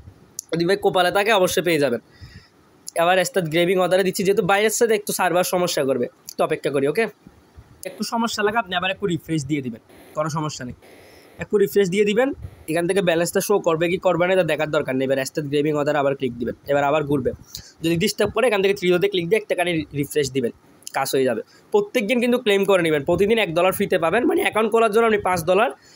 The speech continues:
পাঁচ দিনে, এ, পা-, এ, পাঁচ dollar পাবেন। তারপর যখন দশ dollar হলে উইথড্র দিবেন, চল্লিশ cent ফ্রি কেটে নিবে। যেহেতু ভাই খুব viral হয়ে যাবে, সেক্ষেত্রে তো একটু বুঝতেই পারতেছেন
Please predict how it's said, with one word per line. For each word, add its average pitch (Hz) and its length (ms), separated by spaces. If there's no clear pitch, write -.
পাঁচ 185 180
দিনে, 214 180
এ, 165 40
পা-, - 240
এ, 170 40
পাঁচ 175 220
dollar 185 240
পাবেন। 156 220
তারপর 170 240
যখন 185 140
দশ 190 160
dollar 196 180
হলে 220 140
উইথড্র 185 240
দিবেন, 262 180
চল্লিশ 185 280
cent 180 140
ফ্রি 190 140
কেটে 156 200
নিবে। 127 120
যেহেতু 208 240
ভাই 240 160
খুব 220 140
viral 208 280
হয়ে 202 140
যাবে, 202 220
সেক্ষেত্রে 190 380
তো 165 100
একটু - 180
বুঝতেই 180 280
পারতেছেন 165 300